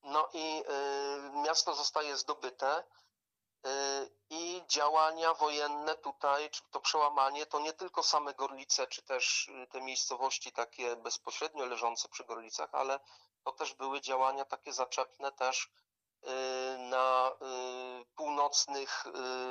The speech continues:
na, na południu i na północ od Gorlic, by związać Rosjan po prostu,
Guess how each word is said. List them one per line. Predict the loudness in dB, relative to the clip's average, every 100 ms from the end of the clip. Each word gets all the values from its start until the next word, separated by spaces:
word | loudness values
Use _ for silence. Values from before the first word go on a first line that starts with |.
| -4 -6 -8 -6
na, | 2 2
na | 2 -2
południu | -2 -4 -2 -4
i | -4 -4
na | 2 4 4
północ | 2 -2 -2 -2
od | -4 -2
Gorlic, | 0 0 -2 -4 -4 -4 -20 -20 _
by | -6 -2 -2 -4 -8 -8
związać | -4 0 2 2 2 2
Rosjan | 4 2 2 2 2
po | -2 -2
prostu, | 2 2 0 0 0 -2